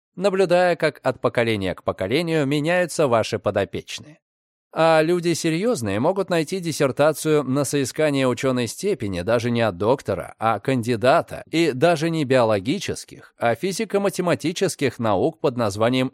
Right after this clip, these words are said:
«Исследование новых типов самоорганизации и возникновения поведенческих стратегий».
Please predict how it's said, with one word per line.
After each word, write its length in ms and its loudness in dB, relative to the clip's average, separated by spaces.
«Исследование 720 0
новых 340 2
типов 400 -2
самоорганизации 1040 0
и 160 -4
возникновения 840 0
поведенческих 800 -2
стратегий». 640 -2